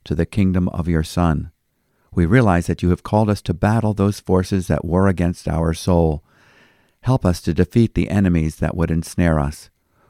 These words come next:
We want our souls to be fully occupied by you, giving no ground to the enemy. Lead us in this battle,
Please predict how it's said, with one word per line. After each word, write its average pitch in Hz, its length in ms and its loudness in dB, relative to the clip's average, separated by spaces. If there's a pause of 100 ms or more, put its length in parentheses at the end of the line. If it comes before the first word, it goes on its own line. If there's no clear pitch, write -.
We 95 100 2
want 98 240 4
our 90 140 2
souls 98 460 2
to - 80 -2
be 80 120 0
fully 117 540 0 (280)
occupied 90 840 0
by 80 160 2
you, 80 420 0 (500)
giving 92 320 2
no 98 200 6
ground 92 580 2
to 95 100 -4
the 87 140 0
enemy. 78 460 0 (560)
Lead 113 260 4
us 82 180 0
in 82 100 2
this 80 160 0
battle, 85 480 0